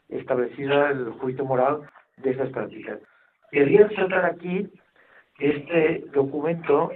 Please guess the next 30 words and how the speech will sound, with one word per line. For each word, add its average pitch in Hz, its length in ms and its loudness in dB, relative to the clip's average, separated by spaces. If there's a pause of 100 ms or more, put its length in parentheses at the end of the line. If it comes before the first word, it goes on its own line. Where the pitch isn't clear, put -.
es - 140 -12
un 160 100 -10
documento 151 520 -2
de 117 80 0
la 113 80 -2
Congregación 120 480 -6
para 143 160 0
la 120 60 2
Doctrina 135 300 0
de 127 60 0
la 120 120 0
Fe, 156 300 0 (520)
firmado, 143 720 4
avalado 160 640 2 (320)
por 156 160 4
el 143 160 4
Papa, 127 480 -2 (460)
y 135 120 2
eso 165 280 2
constituye 160 800 -2 (340)
ya 147 320 4
de 139 120 2
rango 156 440 2
el 170 60 -2
Magisterio 151 640 -2 (260)
Ordinario 135 460 0
Universal 135 360 2
de 131 60 2
la 127 60 2
Iglesia. 113 460 -4